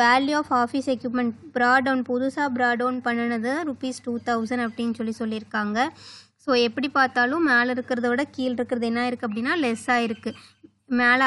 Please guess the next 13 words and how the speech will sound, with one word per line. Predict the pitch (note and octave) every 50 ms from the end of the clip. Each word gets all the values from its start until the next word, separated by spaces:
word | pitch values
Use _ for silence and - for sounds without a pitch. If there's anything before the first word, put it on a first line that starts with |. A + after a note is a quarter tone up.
| B3+ B3
ஆஃபீஸ் | B3 - C#4+ C4 C#4+ C4
எக்யூப்மெண்ட் | A3 - C4+ A#3 B3 B3 A#3+ A3+ A#3+
வந்து | A#3 A#3 A#3 D#4 D#4 -
செவன்ட்டி | C#4+ A#3 A3 A3+ A#3 A#3+ A#3 - C#4+ C4+ B3+ B3 A#3+
இருக்கு. | A3 A3 - - - A3 A#3+ C#4+ F#4 - - - _ _ _
So | - C#4+ C4 B3+
இங்க | B3 B3 A#3 A#3+
எவ்வளோ | A3+ A#3+ C4 C4+ C#4
தான் | C#4 C#4
இருக்கு | C4 B3 F#3 B3+
அப்படின்னு | A#3+ A3+ A#3 A#3+ A#3+ A3+
பார்த்தீங்கன்னா, | A#3 A3+ A3+ A#3 A#3 B3 C#4+ F4+ F4+ -
டூ | C#4